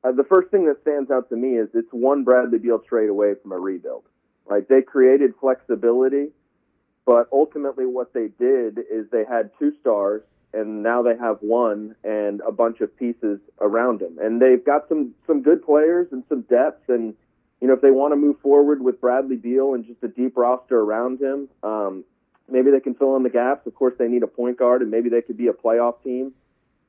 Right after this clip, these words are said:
Uh, but right now, it seems like they may have taken a step back with the possibility of taking two steps forward, uh, but I just don't know what that move would be, 'cause ultimately, uh, in this day and age, and just in the N B A, y-,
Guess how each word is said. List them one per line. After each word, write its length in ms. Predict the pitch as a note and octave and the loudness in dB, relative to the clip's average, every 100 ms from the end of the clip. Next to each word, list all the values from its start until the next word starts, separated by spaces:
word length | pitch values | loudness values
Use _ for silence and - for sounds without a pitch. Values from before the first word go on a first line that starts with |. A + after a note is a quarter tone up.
| _ | _
Uh, 300 | A#2+ A#2+ A2+ | -4 -2 -2
but 140 | A2 | 0
right 260 | B2+ D3 D#3 | 2 4 2
now, 280 | C#3+ D3+ B2 | -2 -4 -4
it 120 | - | -6
seems 180 | D3 C3 | -8 -4
like 180 | B2+ C3+ | -4 -2
they 120 | B2 | -4
may 160 | C3 | -2
have 180 | B2+ A#2+ C3+ | -4 -4 -4
taken 260 | B2 A2 | -4 -4
a 80 | A2 - | -10 -4
step 280 | C#3 B2 - | -2 -2 0
back 340 | C3 B2+ A#2 - - | 0 0 -2 -6 -4
with 180 | A#2+ A#2+ | -4 -4
the 60 | |
possibility 720 | - C3 B2 A#2 A#2+ B2+ A#2+ A2 | -4 -4 -4 -4 0 2 2 -2
of 160 | - | -4
taking 420 | C3 C#3 E3+ D#3 D#3 _ _ | -4 -2 -2 -6 -10 _ _
two 100 | E3+ | -10
steps 340 | - E3+ D#3 - D#3+ | -2 0 0 -2 -2
forward, 420 | E3 E3 E3+ E3 _ _ _ _ | 2 2 0 -4 _ _ _ _
uh, 160 | A#2+ B2+ | 0 0
but 140 | C3+ | 2
I 100 | C3+ | 0
just 140 | C3+ B2+ | -2 -6
don't 220 | C#3+ C3+ | -8 -4
know 100 | C3 | -4
what 220 | B2 A#2+ | -4 -4
that 200 | A#2+ A#2 | -6 -4
move 280 | A#2+ B2 G#2 | -4 -4 -6
would 160 | G2 | -8
be, 260 | A#2+ B2+ G2 | -2 -2 -2
'cause 240 | - G#2+ | -4 0
ultimately, 760 | C3+ D3 C#3 B2+ G#2+ A#2 G#2+ G2+ _ _ _ | 2 0 0 -2 -2 0 0 -2 _ _ _
uh, 320 | - G#2+ G#2+ G#2 | -4 -2 0 -2
in 360 | A2+ A#2 A2 G2+ | -4 -6 -8 -2
this 160 | B2+ - _ | -2 -2 _
day 200 | B2 B2+ | 2 2
and 100 | A#2 | 0
age, 260 | B2 C#3+ C3 | 0 -2 -4
and 120 | A#2+ | -8
just 160 | B2 C3 | -8 0
in 120 | C3+ | 2
the 120 | B2 | 2
N 140 | B2+ A#2 | 0 0
B 140 | A2 | 2
A, 220 | B2+ B2+ | 4 4
y-, 280 | G#2 G2+ A2 | 2 -2 -12